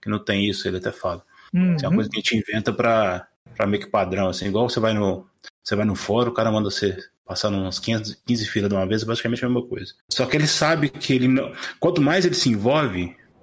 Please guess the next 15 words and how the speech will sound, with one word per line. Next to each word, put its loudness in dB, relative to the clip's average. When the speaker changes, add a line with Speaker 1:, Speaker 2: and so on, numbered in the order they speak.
Speaker 1:
e 2
mais 4
ele 2
tenta 0
ajudar, 2
mais 2
merda 2
ele 2
faz, 0
porque -2
apesar -2
dele 0
ser 0
esse -8
personagem 0